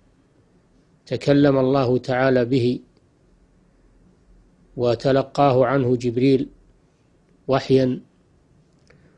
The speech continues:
وبلغه لمحمد صلى الله عليه وسلم،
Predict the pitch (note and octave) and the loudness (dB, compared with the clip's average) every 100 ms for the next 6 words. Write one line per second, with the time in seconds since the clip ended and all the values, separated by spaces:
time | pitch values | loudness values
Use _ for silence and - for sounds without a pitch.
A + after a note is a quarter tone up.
0 | _ _ A2+ B2 B2+ C#3+ C3+ A#2+ C3 B2+ | _ _ -4 2 4 4 4 2 2 0
1 | B2 - C#3+ C#3 B2 B2 - C3 B2+ B2 | -2 -2 0 0 0 -4 -4 -2 -2 0
2 | C3 B2 A#2+ A#2 C3 A#2+ A#2+ A2 - C3+ | 0 0 0 0 0 0 0 -2 -2 0
3 | B2 | -2